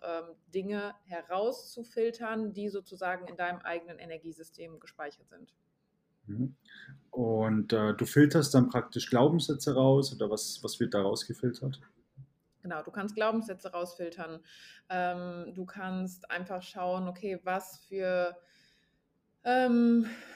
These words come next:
Speaker 1: ja, ein-, also Glaubensmuster fasst es eigentlich ganz gut zusammen. Also da ist es natürlich eine Arbeit, die, die, die sehr, sehr tief ins Unterbewusstsein geht. Also halt, ähm, energetische Arbeit und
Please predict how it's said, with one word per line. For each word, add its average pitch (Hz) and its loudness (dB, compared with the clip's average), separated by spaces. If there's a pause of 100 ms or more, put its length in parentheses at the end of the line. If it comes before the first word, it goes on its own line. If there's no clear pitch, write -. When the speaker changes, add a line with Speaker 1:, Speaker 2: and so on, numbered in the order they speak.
Speaker 1:
ja, 208 2
ein-, 220 -2
also 214 0
Glaubensmuster 233 0
fasst 214 -4
es 208 -12
eigentlich 190 -8
ganz 180 -14
gut 165 -14
zusammen. 151 -16
Also 170 -8
da 180 2
ist 190 -8
es 190 -14
natürlich 190 -6
eine 185 -6
Arbeit, 185 -2
die, 185 -8
die, 180 -12
die 185 -6
sehr, 196 -2
sehr 190 -4
tief 214 -10
ins - -20
Unterbewusstsein 196 -10
geht. 180 -6
Also 170 -10
halt, 170 -6
ähm, 165 -10
energetische 208 -6
Arbeit 180 -6
und 175 -18